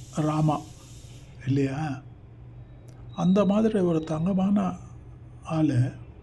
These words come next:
யாரு? நம்ம லங்காதீஸ்வரர். ஆ? ராவணாசுரனுக்கு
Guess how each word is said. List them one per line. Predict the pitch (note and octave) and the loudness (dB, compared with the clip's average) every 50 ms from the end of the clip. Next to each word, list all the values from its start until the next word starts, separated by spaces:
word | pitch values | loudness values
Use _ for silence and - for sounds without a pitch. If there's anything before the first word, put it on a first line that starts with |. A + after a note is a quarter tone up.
| - - - - - - - - - - - - - - - - - - - - - - - - - - - - - - - - - - - - - - - - - - - - - - - - - - - - - - - - - - - - - - - | -18 -18 -20 -20 -18 -18 -16 -16 -16 -16 -16 -18 -20 -18 -18 -20 -20 -20 -20 -20 -20 -20 -20 -20 -20 -18 -18 -18 -16 -16 -16 -16 -18 -18 -20 -20 -20 -20 -20 -20 -20 -18 -18 -18 -18 -20 -20 -18 -18 -18 -20 -20 -18 -20 -18 -18 -18 -20 -20 -20 -18 -10 -4
யாரு? | F#3 D#3+ G3 G#3+ G3 E3+ B2 B2 - - - - - - - - - - - - - - - - - - - - - | -2 -2 0 2 2 2 2 2 0 -2 -12 -16 -18 -18 -18 -16 -16 -16 -16 -14 -14 -14 -14 -14 -16 -16 -14 -8 -4
நம்ம | D#3 D#3 D3+ D#3+ | -2 0 0 0
லங்காதீஸ்வரர். | D3 C#3+ C#3+ D#3 F3 - F#3+ F3 D#3 C#3+ D#3+ C3+ - - D3+ B2 A2 G#2+ - - - - - - - - - - - - - - - - - | 0 0 0 0 0 2 2 2 4 4 4 4 4 2 2 0 0 0 0 -4 -8 -12 -16 -18 -18 -20 -20 -20 -20 -20 -20 -20 -14 -6 -2
ஆ? | E3+ G3+ - - - - - - - - - - - - - - - - - - - - - - - - - - - - - - - - - - - - - - - - - - | 0 0 0 0 -4 -16 -16 -18 -18 -18 -20 -18 -18 -18 -18 -18 -18 -20 -20 -20 -20 -20 -20 -20 -20 -20 -20 -20 -20 -20 -20 -20 -20 -20 -20 -20 -20 -20 -20 -20 -20 -16 -10 -6
ராவணாசுரனுக்கு | F3 E3+ E3+ F3+ G3 G#3 G3 F#3+ F3+ F3 - E3+ D#3+ D#3 D3 D#3+ D#3+ - E3+ F#3+ C4+ - | -2 0 2 4 4 4 4 4 2 0 0 0 0 0 0 0 -2 -2 -4 -4 -4 -6